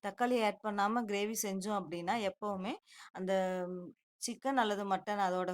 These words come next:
ஃப்ளேவர் அப்படியே கிடைக்கும், ரொம்பவே நல்லா இருக்கும். மட்டன்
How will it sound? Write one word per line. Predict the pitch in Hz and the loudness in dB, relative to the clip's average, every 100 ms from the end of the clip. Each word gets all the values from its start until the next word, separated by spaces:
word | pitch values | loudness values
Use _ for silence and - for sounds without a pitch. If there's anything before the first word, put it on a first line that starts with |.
| 180 | -4
ஃப்ளேவர் | 214 233 247 196 | -4 0 2 2
அப்படியே | - 208 220 | 0 -2 0
கிடைக்கும், | 208 175 240 269 | -2 -4 -4 -4
ரொம்பவே | 202 196 202 226 | -2 -2 -2 -2
நல்லா | 190 170 180 | -2 0 0
இருக்கும். | 165 180 320 - - - 190 | 0 -6 -8 -10 -20 -6 -4
மட்டன் | 196 247 | 0 0